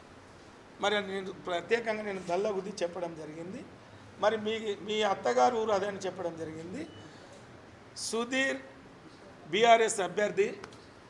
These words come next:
కరీంనగర్ పార్లమెంట్కి సంబంధించిన వ్యక్తి.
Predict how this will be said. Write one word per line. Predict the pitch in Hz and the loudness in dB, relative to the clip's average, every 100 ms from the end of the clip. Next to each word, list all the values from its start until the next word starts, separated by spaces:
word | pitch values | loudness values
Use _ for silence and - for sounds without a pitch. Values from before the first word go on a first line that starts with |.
| 196 | 0
కరీంనగర్ | 190 233 240 220 208 | 2 2 2 2 4
పార్లమెంట్కి | 190 185 185 175 156 170 | 2 2 -2 -6 -8 -8
సంబంధించిన | 156 160 151 139 147 143 - - - 147 | -8 -10 -10 -10 -10 -10 -12 -16 -12 -10
వ్యక్తి. | 143 165 | -10 -10